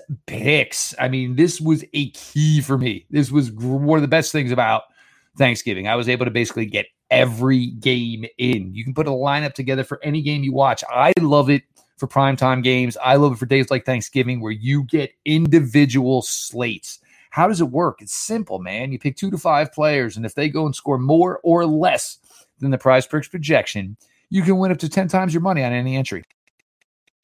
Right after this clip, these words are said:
You're not competing against other. It's just you versus projections. It's just that simple. Prize Picks offers projections on any sport you watch, including N F L, M A B, uh, M L B, N B A, N H L,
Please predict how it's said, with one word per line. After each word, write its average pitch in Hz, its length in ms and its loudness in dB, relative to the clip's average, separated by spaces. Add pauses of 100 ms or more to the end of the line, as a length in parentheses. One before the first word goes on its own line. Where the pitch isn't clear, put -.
You're 123 80 2
not 151 220 2 (120)
competing 156 360 -2
against 127 280 -2
other. 107 140 -4 (180)
It's 120 160 -12
just 123 280 -4
you 147 460 0
versus 139 300 -4
projections. 117 540 -6
It's - 160 -18
just 117 220 -6
that 117 160 -4
simple. 127 380 -8 (240)
Prize 151 220 4
Picks 139 200 -6
offers 131 320 0
projections 120 680 -2
on 104 140 -14 (100)
any 143 220 -2
sport 135 300 -6
you 127 100 -6
watch, 113 340 -4
including 156 600 -2
N 127 80 -2
F 120 160 -4
L, 117 200 -2
M 117 140 -10
A 120 120 -6
B, 113 420 -8 (320)
uh, 135 220 4
M 143 160 6
L 139 100 6
B, 127 240 2
N 143 160 2
B 135 160 2
A, 131 180 2
N 139 140 2
H 127 200 0
L, 117 320 2